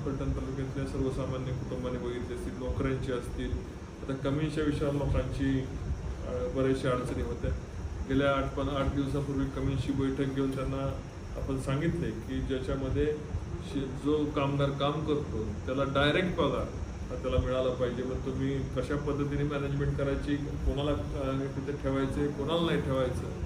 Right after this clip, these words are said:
हा कमीचा विषय आहे. पण पगारांच्या मागनं कमिशन खाणारे हे बोके कमिन्सपासून बाहेर केले पाहिजेत. ही कमिनला अंतिम सुनाव-, अ, आम्ही त्या ठिकाणी सुनावलेलं आहे.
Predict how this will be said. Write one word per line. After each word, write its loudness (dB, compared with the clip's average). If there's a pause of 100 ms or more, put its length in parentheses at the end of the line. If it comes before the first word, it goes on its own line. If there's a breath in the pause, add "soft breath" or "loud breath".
(520)
हा -8
कमीचा 6
विषय 4
आहे. -2 (880)
पण 2
पगारांच्या 4
मागनं 2
कमिशन 0
खाणारे 0
हे 4
बोके 0 (680)
कमिन्सपासून 4
बाहेर 2
केले 4
पाहिजेत. 2
ही -4
कमिनला 2
अंतिम 2
सुनाव-, 2
अ, -4
आम्ही 4
त्या 2
ठिकाणी -2
सुनावलेलं -4
आहे. -2